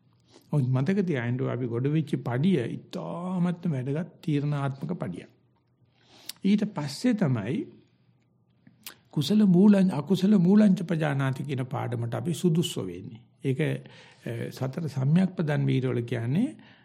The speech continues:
uppannānaṁ pāpakānaṁ akusalaanaṁ dhammānaṁ pahānāya චන්දං ජනේති වායමති විරියං ආරභති චිත්තං පග්ගණ්ණාති පදහති. ඒක අයිට වැඩි ටිකක් අමාරුයි. හැබැයි මේක අර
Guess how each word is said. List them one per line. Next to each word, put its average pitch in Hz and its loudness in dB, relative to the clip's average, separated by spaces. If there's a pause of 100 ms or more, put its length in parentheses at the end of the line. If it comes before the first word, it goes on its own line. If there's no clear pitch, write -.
(300)
uppannānaṁ 180 4
pāpakānaṁ 139 0
akusalaanaṁ 127 0
dhammānaṁ 131 2
pahānāya 139 2
චන්දං 127 -2
ජනේති 110 -4
වායමති 120 -4
විරියං 123 -4
ආරභති 110 -6
චිත්තං 123 -6
පග්ගණ්ණාති 113 -6
පදහති. 104 -8
ඒක 139 0
අයිට 139 -6
වැඩි 135 -2
ටිකක් 180 -6
අමාරුයි. 92 -8 (640)
හැබැයි 165 2
මේක 160 2 (520)
අර 151 -2